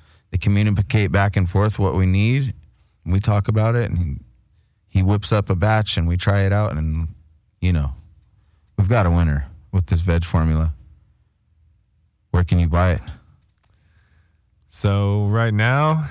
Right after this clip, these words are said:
Speaker 2: it's gonna be available at the R F Ag online
Speaker 1: R F
Speaker 2: store.
Speaker 1: Agriculture. You guys know R F Agriculture? If
Speaker 2: Red
Speaker 1: you don't,
Speaker 2: Flag
Speaker 1: I mean, come on.
Speaker 2: Agriculture.
Speaker 1: R F Agriculture on Instagram. Just hit their
Speaker 2: Yeah.
Speaker 1: D M.
Speaker 2: And then also at the Umami store.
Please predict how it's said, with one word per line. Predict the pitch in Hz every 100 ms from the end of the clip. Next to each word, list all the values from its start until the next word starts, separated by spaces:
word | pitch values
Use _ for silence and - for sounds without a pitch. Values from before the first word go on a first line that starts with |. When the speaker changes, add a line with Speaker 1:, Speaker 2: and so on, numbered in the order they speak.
| -
Speaker 2:
it's | 101 -
gonna | 110 104
be | 104
available | 101 104 110 104 110 104
at | 101 76
the | 101
R | 95 101 101
F | 98 - - -
Ag | 110 113 135 - - _ _ _ _
online | 98 98 101
Speaker 1:
R | 101
F | 95 95
Speaker 2:
store. | 123
Speaker 1:
Agriculture. | 120 - 90 - - -
You | 101
guys | 107
know | 104 101
R | 101
F | 101
Agriculture? | 104 104 98 110 104 107
If | 101
Speaker 2:
Red |
Speaker 1:
you | 101
don't, | 92 110
Speaker 2:
Flag | 104 104
Speaker 1:
I | 104 95
mean, | 90
come | 101 95
on. | 90
Speaker 2:
Agriculture. | 85 123 120 - - _ _ -
Speaker 1:
R | 95 95 90
F | - 92 85 - -
Agriculture | 92 87 82 92 87 - 87 82 78 -
on | - 87
Instagram. | 87 85 82 85 82 82 - - -
Just | 87
hit | 90
their | 87
Speaker 2:
Yeah. | 80
Speaker 1:
D | 87
M. | 95 87 82 - - _ _ -
Speaker 2:
And | 92
then | 92
also | 104 104 - 113 107
at | 104 98
the | 110 107 104
Umami | 104 113 156 165
store. | - 98 82 76